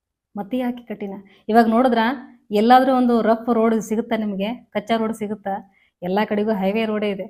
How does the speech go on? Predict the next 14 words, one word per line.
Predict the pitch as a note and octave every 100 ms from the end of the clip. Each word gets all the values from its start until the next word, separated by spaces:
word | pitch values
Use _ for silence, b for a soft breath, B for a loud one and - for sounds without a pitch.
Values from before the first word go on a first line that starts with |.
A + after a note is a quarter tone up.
| - _ _ _ _ _
ಅರ್ಥ | F3+ G3+
ಮಾಡ್ಕೊಳ್ಳಿ, | A3+ G#3+ G3+ A3 G#3 F#3+ -
ಸತ್ಯವನ್ನ | G#3 F#3+ A3+ A3
ತಲುಪೋದಕ್ಕೂ | G#3+ G#3 G3+ A3 G#3 G#3
ಹೈವೇ | A#3 G#3+ A3+
ಸಿಕ್ಕಿದೆ | A#3+ A#3 A#3 A3
ನಮಗೆ. | G#3+ G3 F#3+ F#3+ _ _ _ _ _ _ _ _
ಎಲ್ಲೂ | G3+ G#3 A3+ C4+
ನಿಧಾನವೇ | B3 G#3+ A3+ A#3+ A#3+ A#3
ಇಲ್ಲ. | A#3 A3 - - _ -
ಬಾಹ್ಯದಲ್ಲೂ | E3+ G3 A3 A3+ A3+
ಅಷ್ಟು | A3+ A3+ A3+
ಸ್ಪೀಡ್ | - A3+ A3+
ಇದೆ, | A3 G3+ D4+